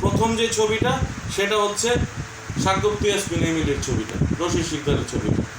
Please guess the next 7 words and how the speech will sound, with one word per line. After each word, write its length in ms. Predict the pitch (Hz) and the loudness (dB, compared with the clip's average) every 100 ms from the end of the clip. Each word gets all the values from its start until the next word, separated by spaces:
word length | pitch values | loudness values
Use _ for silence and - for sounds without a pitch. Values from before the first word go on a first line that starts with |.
| - - - - | -10 -10 -8 -4
দেখেন, 440 | 139 - - - - - - - - | -4 -2 0 -2 -4 -12 -14 -10 -2
এরপরের 480 | 196 - 214 220 | 0 2 2 2
ছবিটা 360 | 214 214 214 214 | 2 2 2 2
হচ্ছে 260 | 214 - 226 226 - - - - - - | 0 0 0 0 -2 -2 -4 -4 -2 0
আমার 260 | - 185 196 | 0 0 0
একটা 180 | 202 208 | 2 0
সেলফি 420 | 202 214 208 190 | 4 2 2 -4